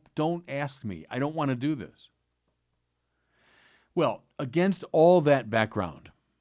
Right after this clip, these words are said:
of the prophet Jeremiah's life, we now listen to him for today as he speaks to us. Listen. "You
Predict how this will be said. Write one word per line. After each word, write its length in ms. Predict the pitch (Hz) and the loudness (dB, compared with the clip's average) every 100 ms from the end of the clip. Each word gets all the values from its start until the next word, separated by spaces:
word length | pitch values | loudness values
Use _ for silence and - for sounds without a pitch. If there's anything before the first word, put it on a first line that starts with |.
| _ _ | _ _
of 220 | 101 90 | -10 -8
the 100 | 104 | -12
prophet 400 | 95 117 113 117 | -10 -6 -6 -6
Jeremiah's 680 | 101 113 101 98 98 95 82 | -6 -4 -4 -4 -6 -8 -12
life, 520 | 85 87 78 - - _ _ _ _ _ _ _ _ _ | -12 -12 -14 -20 -20 _ _ _ _ _ _ _ _ _
we 140 | 110 104 | -10 -6
now 280 | 107 117 120 | -2 0 -2
listen 440 | 104 110 - 104 | -2 -4 -4 -6
to 220 | - 101 | -6 -8
him 200 | 87 87 - | -8 -12 -16
for 180 | - 87 | -16 -16
today 480 | - 87 78 69 67 | -14 -14 -16 -18 -20
as 80 | 76 | -20
he 80 | |
speaks 340 | 76 - 85 - | -18 -16 -16 -16
to 140 | 69 | -20
us. 220 | 64 - - _ _ _ _ _ _ _ - | -20 -20 -20 _ _ _ _ _ _ _ -14
Listen. 320 | 98 80 71 _ _ _ _ _ _ _ _ _ _ _ _ _ _ | -12 -14 -20 _ _ _ _ _ _ _ _ _ _ _ _ _ _
"You 280 | 120 147 | -2 -2